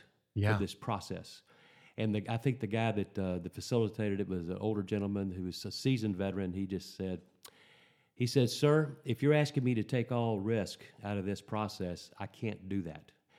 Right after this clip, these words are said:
Speaker 2: Uh, says, "But I'll tell you, if you had birth children,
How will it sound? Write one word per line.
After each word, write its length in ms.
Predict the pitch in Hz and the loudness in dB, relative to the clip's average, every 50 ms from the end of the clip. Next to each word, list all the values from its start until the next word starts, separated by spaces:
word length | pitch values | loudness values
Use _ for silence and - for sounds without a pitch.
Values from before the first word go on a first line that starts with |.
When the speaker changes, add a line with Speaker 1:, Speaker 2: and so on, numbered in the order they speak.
| - - - _ - | -20 -20 -20 _ -8
Speaker 2:
Uh, 260 | - 95 95 95 95 | -4 -2 -2 -2 -2
says, 160 | 92 - 107 92 | -4 -6 -8 -6
"But 160 | - 110 104 | -4 -2 -2
I'll 120 | 101 101 | -2 -2
tell 200 | - - 139 139 131 | -4 -2 0 0 2
you, 200 | 110 95 87 87 | 2 0 -2 -2
if 180 | 98 95 - - | -2 -4 -4 -2
you 120 | 117 120 | -2 0
had 420 | 113 117 113 110 107 104 - 92 | 0 0 0 -2 -2 -4 -8 -2
birth 240 | 90 117 135 135 - | 0 0 0 0 -2
children, 420 | - - 104 90 80 85 85 87 | -4 -4 -2 -2 -2 -4 -6 -8